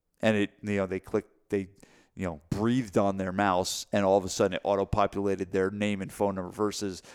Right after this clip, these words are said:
when someone has a website, it's like you have to read what's on the website and stuff. So, um, but we have seen a massive transformation in our website at G F P through, um, well, doing multiple things. I can't get into everything now,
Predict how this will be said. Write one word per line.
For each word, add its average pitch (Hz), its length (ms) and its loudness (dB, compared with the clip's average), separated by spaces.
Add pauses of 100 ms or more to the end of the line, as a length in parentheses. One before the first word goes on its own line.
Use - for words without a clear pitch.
(200)
when 98 200 -6
someone 101 280 0
has 95 160 -4
a 98 40 -6
website, 95 600 0 (480)
it's - 180 -2
like 98 140 0 (200)
you 104 280 -4
have 98 140 2
to 98 100 -4
read 101 320 -6
what's 98 120 -6
on 98 120 -4
the 95 60 -6
website 95 560 -2
and 87 120 -14
stuff. 92 280 -4
So, 85 260 -4 (440)
um, 92 360 -2
but 104 120 2
we 110 220 0
have 104 140 2
seen 98 240 -4
a 87 60 -4
massive 98 680 -2
transformation 92 1040 -6
in 87 160 -12
our 98 320 0
website 92 340 -2
at 90 100 -10
G 82 200 -8
F - 120 -12
P 92 440 2 (400)
through, 92 640 0 (100)
um, 87 520 0 (260)
well, 101 160 -2
doing 98 320 -2
multiple 123 400 10
things. 95 240 -8
I 90 60 -6
can't 101 260 -6
get 98 160 -2
into 104 240 -4
everything 92 580 -6
now, 92 520 -6